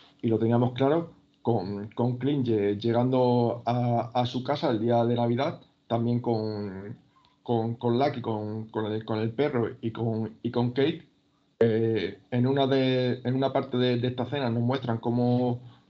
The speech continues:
cómo se, se quema, eh, el traje de, de Ronin, cómo lo queman los dos, y también cómo en esta misma escena Kate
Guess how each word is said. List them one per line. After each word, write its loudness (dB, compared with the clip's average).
cómo 0
se, 2
se 0
quema, -2
eh, 2
el 0
traje 0
de, 2
de 0
Ronin, 0
cómo -2
lo 2
queman 2
los 0
dos, -2
y 0
también 0
cómo 2
en 2
esta -2
misma 2
escena 0
Kate 0